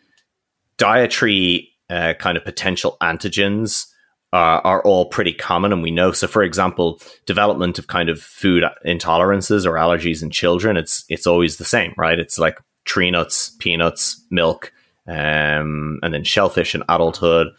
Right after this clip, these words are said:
There's a couple of other foods, right? And the reason that the, the same foods are the most common culprits for kind of adverse reactions to foods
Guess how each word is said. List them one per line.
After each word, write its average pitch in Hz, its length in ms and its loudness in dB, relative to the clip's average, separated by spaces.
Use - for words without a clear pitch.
There's 85 120 -4
a 87 40 -6
couple 98 220 -2
of 82 80 0
other 82 140 2
foods, - 380 -4
right? 85 200 0
And 101 240 0
the 104 60 2
reason 117 540 4
that 92 140 0
the, 85 640 4
the - 80 -8
same 95 300 2
foods 90 560 0
are 82 360 -2
the 95 80 -6
most 87 240 0
common 85 320 -2
culprits 107 560 -2
for 82 560 2
kind - 160 0
of 78 60 -2
adverse 90 400 0
reactions 82 540 -4
to - 60 -12
foods 87 600 0